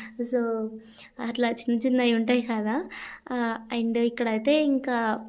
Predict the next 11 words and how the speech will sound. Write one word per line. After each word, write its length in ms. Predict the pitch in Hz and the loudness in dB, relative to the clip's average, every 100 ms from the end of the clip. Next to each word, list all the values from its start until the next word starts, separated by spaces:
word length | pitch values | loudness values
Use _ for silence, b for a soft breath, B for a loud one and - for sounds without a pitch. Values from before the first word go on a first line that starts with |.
| - | -6
మంచిగా 320 | 226 220 269 | -4 0 0
ఉడికిపోయిందండి, 760 | 240 226 - 254 233 208 214 220 | 0 0 2 4 4 2 0 -2
చాలా 260 | 220 196 233 | -2 0 0
సేపటి 360 | 233 233 220 220 | 0 0 0 0
వరకే 260 | 214 262 | 0 2
నేను 220 | 269 247 | 2 2
ఉడికించాను. 640 | 214 214 220 - 220 196 262 | 0 -2 -4 -2 -2 0 0
ఇప్పుడు 380 | 277 - 247 | -2 -2 0
ఇంకా 300 | 240 226 233 | 0 0 0
దీంట్లోకి 580 | 220 220 214 220 214 220 | 2 4 2 -2 -6 -4
మనము 380 | 226 214 208 | -2 0 2